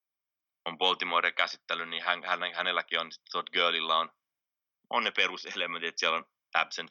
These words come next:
father ja semmoinen perhe, missä ei hirveästi kyllä N F L:ää katsottu kotona, koska ei ollut sellaisia kanavia, mistä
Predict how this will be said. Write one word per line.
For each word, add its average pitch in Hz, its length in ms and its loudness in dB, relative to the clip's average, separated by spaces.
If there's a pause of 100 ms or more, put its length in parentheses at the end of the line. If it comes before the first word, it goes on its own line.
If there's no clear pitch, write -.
father 80 360 4
ja 82 120 0 (320)
semmoinen 85 340 -2
perhe, 87 280 2
missä 85 280 -4
ei 85 80 2
hirveästi 85 440 -4
kyllä 85 240 2 (140)
N 85 180 -2
F - 40 -6
L:ää 85 240 2
katsottu - 580 -2 (120)
kotona, 85 380 0
koska 80 300 -4
ei 78 40 2
ollut 78 140 0
sellaisia 82 340 0
kanavia, 78 460 2
mistä - 240 -10